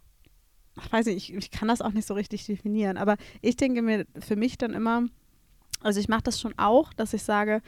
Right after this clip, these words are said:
„Okay, Montag fängst du damit an, am ersten fängst du damit an“, oder, ne? Irgendwie, dass man sich immer so den,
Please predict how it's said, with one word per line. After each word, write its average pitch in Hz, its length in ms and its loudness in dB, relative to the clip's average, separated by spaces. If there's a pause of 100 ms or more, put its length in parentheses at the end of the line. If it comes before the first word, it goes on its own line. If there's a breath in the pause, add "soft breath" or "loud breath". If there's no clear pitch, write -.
(220 soft breath)
„Okay, 202 240 2
Montag 208 500 6
fängst 202 280 -6
du 190 40 -8
damit 175 240 -4
an, - 260 -6
am 185 140 -4
ersten 190 340 -2
fängst 190 220 -2
du 196 60 -6
damit 180 240 -4
an“, - 280 -8
oder, 185 320 -2
ne? 240 200 2 (240 loud breath)
Irgendwie, 208 200 2
dass 208 200 0
man 208 100 2
sich 185 140 -6
immer 208 240 0
so 202 100 2
den, 190 280 -6